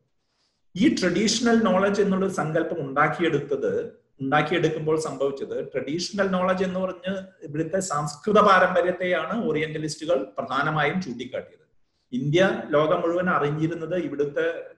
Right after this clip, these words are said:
തുണികളുടെയും ഇവിടുത്തെ ആർട്ടിസാൻ കൈവേലക്കാരുടെ അറിവിന്റെ പേരിലാണ് ഇന്ത്യ ലോകം മുഴുവൻ അറിഞ്ഞിരുന്നതെങ്കിലും,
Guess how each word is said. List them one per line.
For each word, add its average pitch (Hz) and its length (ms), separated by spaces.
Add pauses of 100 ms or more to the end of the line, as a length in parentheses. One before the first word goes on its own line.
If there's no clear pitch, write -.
തുണികളുടെയും 147 760
ഇവിടുത്തെ 139 320
ആർട്ടിസാൻ 135 520 (460)
കൈവേലക്കാരുടെ 147 960 (120)
അറിവിന്റെ 143 640
പേരിലാണ് 143 400
ഇന്ത്യ 139 240
ലോകം 135 280
മുഴുവൻ 135 220
അറിഞ്ഞിരുന്നതെങ്കിലും, 135 1080